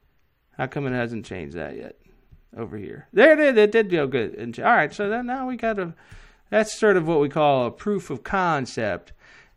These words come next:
Uh, I got a lot of jobs that could, uh, s-, stand to have a proof of concept. All right, so dot max. All right, so that was our hundred. And, oh, yeah, by changing the three to a one, that also changed our score over there, too.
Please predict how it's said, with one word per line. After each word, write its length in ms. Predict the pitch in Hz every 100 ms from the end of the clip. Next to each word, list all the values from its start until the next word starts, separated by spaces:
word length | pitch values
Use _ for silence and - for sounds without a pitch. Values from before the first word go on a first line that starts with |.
| -
Uh, 60 | 117
I 240 | 113 110
got 220 | 190 165 151
a 40 |
lot 220 | 156 151
of 80 | 123
jobs 280 | 120 117 107
that 140 | 92
could, 260 | 110 104 76 -
uh, 360 | 131 80 67 - _ _ _
s-, 160 | - - 254
stand 360 | - - 131 110
to 60 |
have 160 | 123 104
a 100 | 101
proof 380 | - 202 175 147
of 220 | 135 -
concept. 680 | - 156 135 113 - 98 -
All 80 |
right, 200 | 175 131
so 300 | - 180 165
dot 300 | 151 170 156
max. 680 | 143 156 170 170 170 - - _ - - _ -
All 80 |
right, 180 | 151 147
so 80 | 160
that 180 | 170 165
was 180 | 165 160
our 160 | 156
hundred. 640 | 143 143 139 135 135 135 135
And, 200 | 120 147
oh, 140 | 190
yeah, 220 | 202 185
by 140 | 135 135
changing 520 | - 160 147 135 131
the 100 | 123
three 280 | 131 147 139
to 160 | 139
a 80 | 127
one, 320 | 120 123 123
that 140 | 117 104
also 300 | 110 113 117
changed 440 | - 107 95 101
our 140 | 80 -
score 440 | - - 87 67
over 140 | -
there, 220 | 82 78 80
too. 340 | - -